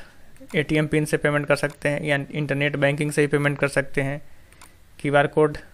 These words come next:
स्कैन करके भी पेमेंट कर सकते हैं, या यूपीआई आईडी से पेमेंट करते हैं। तो आपको इसके बाद से अपना को-, जो भी मेथड है उसको सिलेक्ट कर लेना है और आगे फर्दर प्रोसीड कर जाना है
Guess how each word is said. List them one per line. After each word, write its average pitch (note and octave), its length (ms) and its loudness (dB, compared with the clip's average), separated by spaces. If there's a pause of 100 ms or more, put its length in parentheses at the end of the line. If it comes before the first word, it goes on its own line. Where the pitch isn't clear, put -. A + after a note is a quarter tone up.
(140)
स्कैन C#3+ 400 0
करके D3+ 180 2
भी D3 60 4
पेमेंट C#3+ 320 0
कर C#3+ 100 4
सकते C#3+ 300 -4
हैं, D#3 140 -4
या D#3 60 -2
यूपीआई C#3 580 0 (460)
आईडी C#3 240 2
से C3+ 140 -4
पेमेंट C3 320 -4
करते C3 220 -4
हैं। D3+ 100 -10
तो - 60 -8
आपको E3 320 4
इसके F#3 200 2
बाद E3+ 160 10
से F3 140 6
अपना D#3+ 280 6
को-, D#3 220 -2
जो D3 140 6
भी E3 100 2
मेथड D#3+ 320 2
है D3 80 8
उसको D3 180 -4
सिलेक्ट D#3 300 2
कर D#3+ 100 8
लेना D#3 240 6
है F3 180 2 (500)
और D3+ 100 2
आगे D3+ 300 8 (400)
फर्दर D3+ 220 8
प्रोसीड D#3 380 2
कर D3 160 8
जाना C3 280 6
है C#3+ 200 0